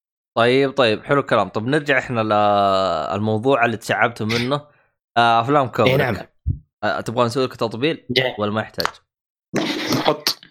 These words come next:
Speaker 2: طيب.
Speaker 1: طيب، ها،
Speaker 2: آه،
Speaker 1: تطبيل.
Speaker 2: قبل ما
Speaker 1: طق،
Speaker 2: تبدأ
Speaker 1: طق،
Speaker 2: يا
Speaker 1: طق،
Speaker 2: صالحي،
Speaker 1: طق، طق، طق.
Speaker 2: قبل ما نتكلم عن، آه، فيلم آيز، آه، واتش هات،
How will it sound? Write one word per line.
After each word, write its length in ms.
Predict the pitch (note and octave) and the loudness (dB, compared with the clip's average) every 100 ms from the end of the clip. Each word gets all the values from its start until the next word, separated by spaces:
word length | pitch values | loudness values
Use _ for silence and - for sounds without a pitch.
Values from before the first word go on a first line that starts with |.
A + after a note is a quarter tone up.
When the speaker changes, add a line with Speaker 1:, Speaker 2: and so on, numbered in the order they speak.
| _ _ E3+ | _ _ -2
Speaker 2:
طيب. 200 | E3+ A#2 - - | -2 -6 -14 -2
Speaker 1:
طيب، 160 | D#3+ C3+ | 0 4
ها، 200 | C3 C3+ | 4 4
Speaker 2:
آه، 40 | C3 | 2
Speaker 1:
تطبيل. 140 | D#3+ | 2
Speaker 2:
قبل 100 | G3+ | 2
ما 60 | G3 | 2
Speaker 1:
طق، 60 | - | 0
Speaker 2:
تبدأ 100 | D3+ | 0
Speaker 1:
طق، 60 | C3+ | -2
Speaker 2:
يا 180 | B2 F#2 | -2 -2
Speaker 1:
طق، 80 | C#3+ | 0
Speaker 2:
صالحي، 320 | C3+ D#3+ D#3+ | 2 0 0
Speaker 1:
طق، 60 | |
طق، 160 | - - | -2 -6
طق. 160 | - E3 | -2 0
Speaker 2:
قبل 200 | F3+ E3+ | 2 0
ما 160 | E3+ | 0
نتكلم 580 | D#3 - F3+ E3 D3+ C#3+ | -2 0 0 2 0 0
عن، 400 | C3+ D3 C#3 C3+ | 0 0 0 2
آه، 420 | B2+ B2 B2 A#2 | 2 2 2 0
فيلم 420 | A2 C#3+ B2 A2+ | 0 0 0 0
آيز، 380 | B2 B2+ A2 A2 | 0 0 0 0
آه، 160 | G#2 G2+ | 0 2
واتش 380 | A2+ - - B2 | 0 0 0 0
هات، 280 | D3+ - | 0 -2